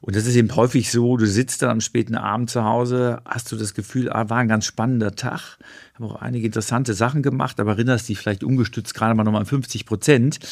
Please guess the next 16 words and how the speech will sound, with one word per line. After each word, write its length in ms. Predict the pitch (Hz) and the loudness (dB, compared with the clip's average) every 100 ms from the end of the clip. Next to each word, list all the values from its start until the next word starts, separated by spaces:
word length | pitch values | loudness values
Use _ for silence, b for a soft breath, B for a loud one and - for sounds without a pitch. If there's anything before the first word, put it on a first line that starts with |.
| B B B | B B B
Und 140 | 135 | 2
dann 160 | 120 117 | 4 4
geht's 180 | 135 135 | 4 2
am 100 | 120 | 2
nächsten 260 | 127 - | 2 0
Tag 180 | 123 113 | 0 0
wieder 180 | 131 127 | 2 2
in 60 | 104 | 2
den 100 | 95 | -2
Schleudergang. 600 | - 92 82 82 85 82 | -2 -2 -2 -4 -6 -6
Das 180 | 90 98 | -6 0
heißt, 360 | 107 110 104 | 2 2 0
solche 320 | 110 107 107 95 | 0 0 0 2
Nachklingzeiten, 960 | 107 143 - 151 113 - 92 92 - | 2 2 0 0 0 -2 -2 -2 -2
das 120 | 98 | -6
einzuordnen 840 | 87 113 151 - 101 95 117 127 | -4 -4 -2 -2 -2 0 2 2